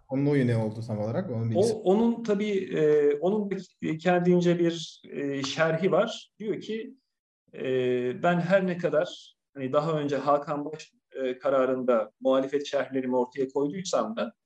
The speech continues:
Speaker 2: hani onlar geçerli, saklı kalmak üzere hani şunu diyebilirim." diyor. "Mahkemenin kesinleşmiş olan Hakan Baş içtihadına,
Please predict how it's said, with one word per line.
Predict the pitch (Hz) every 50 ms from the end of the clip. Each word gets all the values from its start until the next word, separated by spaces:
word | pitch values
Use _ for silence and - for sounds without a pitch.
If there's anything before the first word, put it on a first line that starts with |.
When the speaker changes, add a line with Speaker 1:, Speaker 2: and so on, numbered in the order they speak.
| _ _ _
Speaker 2:
hani | 151 156
onlar | 151 156 165 170 175 180 175 175 175 165
geçerli, | - 151 151 - 175 165 160 156 147 143
saklı | - 165 160 160 - 180 175 -
kalmak | 170 165 170 175 185 180 185
üzere | - - 123 135 190 220 214 - _ _ _ _
hani | 156 156 147
şunu | - - 220 220 208 175
diyebilirim." | 165 139 127 123 117 117 113 113 107 110 113
diyor. | 151 190 208
"Mahkemenin | 190 170 175 165 170 - - 175 160 165 165 156 131 113 117 - _ _ _ _ _ _ _ _
kesinleşmiş | - 156 143 - 185 175 175 175 175 - 185 - 175
olan | 151 135 120
Hakan | 117 - 156 151 151 - 165 156 156 165
Baş | 180 180 175 175 - -
içtihadına, | - - - 151 139 147 143 139 135 131 113 -